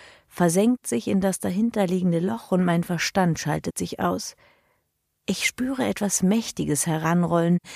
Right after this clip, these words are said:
etwas, das mir das Gehirn ausschalten wird, so süß, so heftig. Als es da ist, reibe ich so heftig wie nie über die große Knospe,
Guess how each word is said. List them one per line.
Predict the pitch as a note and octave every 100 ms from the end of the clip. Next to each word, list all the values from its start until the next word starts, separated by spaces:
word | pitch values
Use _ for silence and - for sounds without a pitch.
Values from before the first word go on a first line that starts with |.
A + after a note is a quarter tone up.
| - -
etwas, | A3+ A#3 A3+ -
das | A3+ -
mir | G#3
das | G3 -
Gehirn | G3+ F3 C4 D4+
ausschalten | - D3 - - D#3+ - F3+
wird, | E3+ F#3 F3 - - -
so | - G3
süß, | G3+ F#3+ B3 D4+ F3 - - -
so | - G3 F#3+ E3+
heftig. | E3 - C#4 - - - - - - - _ _ _ _ _ _ -
Als | F#3+ A#3
es | -
da | A#3+ B3+ D4
ist, | B3+ - F3+
reibe | G#3 G#3
ich | A3 G#3+
so | - A#3
heftig | G3 A3+ - A3+ G#3 -
wie | G3
nie | F#3+ G3+ A3 A3+
über | F3+
die | F3+ F3+
große | F#3 G3 - F#3
Knospe, | - F#3+ G3+ - G3 F#3+